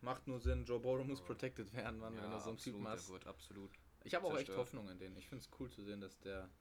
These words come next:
Speaker 1: seinem bisher, also wa-, als er gespielt hat, wurde er seinem Ruf als Top-Quarterback, finde ich, schon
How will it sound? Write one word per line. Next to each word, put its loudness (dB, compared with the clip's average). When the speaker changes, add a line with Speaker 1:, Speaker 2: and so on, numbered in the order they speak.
Speaker 1:
seinem -6
bisher, -2
also -10
wa-, -4
als -6
er 2
gespielt -6
hat, -4
wurde -2
er -4
seinem -4
Ruf -8
als -10
Top-Quarterback, -6
finde -2
ich, -4
schon -4